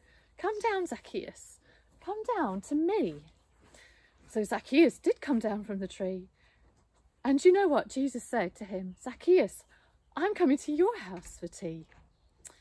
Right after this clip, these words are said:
We're all stuck at home at the moment. Um, well, a lot of us are stuck at home at the moment. Some of us, um, are going into schools, and some of our families are working, and some of our families are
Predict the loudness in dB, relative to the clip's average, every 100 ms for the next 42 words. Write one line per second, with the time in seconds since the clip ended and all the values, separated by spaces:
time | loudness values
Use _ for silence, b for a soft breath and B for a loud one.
0 | B B B _ _ 0 4 6 4 2
1 | -14 -12 -12 -8 -2 0 0 -4 -8 -6
2 | -4 -4 -4 -4 -6 -8 -10 -8 -8 -6
3 | -4 -4 2 2 4 0 -2 -12 -12 -10
4 | -10 -10 -10 -10 -10 -6 -4 -2 -2 -2
5 | -8 -8 -6 -6 -6 -8 -8 -8 -10 b
6 | b b b -16 -4 -2 -2 -4 -4 0
7 | 2 2 -2 -8 -12 -8 -8 -8 -10 -10
8 | -10 -12 -6 -2 2 0 -2 -4 -2 -4
9 | -4 -4 -4 -2 -4 -2 -2 -2 -4 -2
10 | 0 0 0